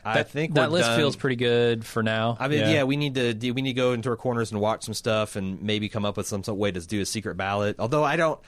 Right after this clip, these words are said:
Speaker 1: I honestly, the top five are gonna be, I think, the top five, unless, like, I might throw the Deuce up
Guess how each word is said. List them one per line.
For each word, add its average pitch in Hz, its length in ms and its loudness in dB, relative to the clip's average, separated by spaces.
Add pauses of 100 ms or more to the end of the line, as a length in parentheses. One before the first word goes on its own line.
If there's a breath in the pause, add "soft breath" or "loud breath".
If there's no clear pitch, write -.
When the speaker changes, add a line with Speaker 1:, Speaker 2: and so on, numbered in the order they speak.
(460 soft breath)
Speaker 1:
I 151 160 0
honestly, 117 1300 0
the 110 140 -6 (320)
top 170 600 2 (240)
five 120 600 2
are 107 80 0
gonna 107 280 0
be, 104 260 -2
I 98 80 0
think, 104 300 -6
the 95 80 -6
top 95 360 -4
five, 92 680 -2
unless, 95 880 -4
like, 95 260 -2
I 107 140 -2
might 107 520 -2
throw 110 340 -4
the 95 80 -4
Deuce 98 340 -4
up 95 300 -2